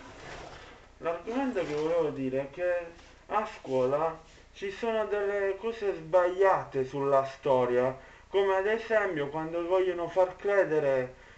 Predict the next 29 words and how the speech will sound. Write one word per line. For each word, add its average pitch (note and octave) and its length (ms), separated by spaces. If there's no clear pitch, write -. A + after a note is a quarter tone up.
che E3 140
la F3+ 160
ruota A3 500
sia E3+ 240
stato F3 380
il F3+ 220
primo G3 1000
or-, D#3+ 560
oggetto D#3 840
creato D3+ 400
dall'uomo. C3+ 880
Non A3 220
è A#3 200
così. D3+ 640
È D3+ 120
la F#3+ 180
lancia D3+ 460
il C#3 100
primo D#3+ 300
oggetto C#3 560
creato C3 480
dall'uomo. B2+ 760
E D#3+ 120
poi G#3 240
ci G3 100
sono G3+ 280
tanti A3+ 280
altri G3+ 300
oggetti, D3+ 600